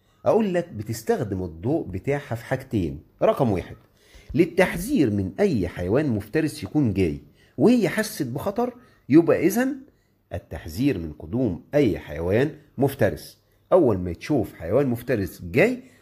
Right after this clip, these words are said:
تعمل إيه؟ تطلق هذه الخنافس الومضات الضوئية. أجنحتها بتعمل إيه؟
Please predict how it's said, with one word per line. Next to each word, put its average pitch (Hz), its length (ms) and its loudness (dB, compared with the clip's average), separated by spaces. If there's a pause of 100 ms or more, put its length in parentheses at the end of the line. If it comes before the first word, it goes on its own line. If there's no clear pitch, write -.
(380)
تعمل 123 400 2
إيه؟ 120 340 0 (680)
تطلق 107 480 -2
هذه 90 440 -2 (360)
الخنافس 123 800 -4 (380)
الومضات 95 800 0
الضوئية. 87 580 -4 (560)
أجنحتها 92 420 -2
بتعمل 117 360 0
إيه؟ 127 180 0